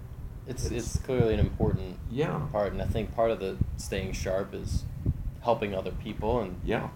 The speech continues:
Speaker 1: staying in touch with younger people. And, um, what is, what is the, what does the outlook look like for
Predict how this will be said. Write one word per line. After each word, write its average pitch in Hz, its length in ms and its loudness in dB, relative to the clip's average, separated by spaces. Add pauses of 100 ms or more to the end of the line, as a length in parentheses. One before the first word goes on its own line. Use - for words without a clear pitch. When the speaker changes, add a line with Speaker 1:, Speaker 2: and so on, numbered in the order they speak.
(140)
Speaker 1:
staying 104 260 0
in 98 120 2
touch 98 220 0
with - 140 2
younger 101 280 -2
people. 110 560 2
And, 92 160 -4 (560)
um, 98 440 4 (760)
what 147 180 12
is, - 180 12
what 127 260 8
is 147 160 6
the, 117 400 10 (340)
what 123 160 4
does - 140 10
the 110 180 8
outlook 120 500 6
look 113 280 0
like 107 340 4
for 110 460 4